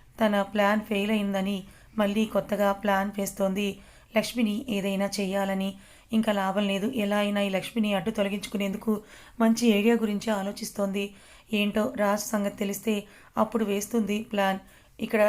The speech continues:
రాజ్ని తనకి తెలిసిన ఒక రూమ్లో ఉంచి రోజు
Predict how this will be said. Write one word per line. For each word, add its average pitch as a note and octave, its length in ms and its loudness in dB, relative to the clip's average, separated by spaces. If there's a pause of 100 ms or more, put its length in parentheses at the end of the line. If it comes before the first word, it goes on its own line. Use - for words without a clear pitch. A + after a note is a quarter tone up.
రాజ్ని G3+ 400 2
తనకి G3+ 280 -4
తెలిసిన G#3 360 -2
ఒక G#3 120 -4
రూమ్లో G3 300 -2
ఉంచి F#3+ 260 -2 (500)
రోజు B3+ 300 4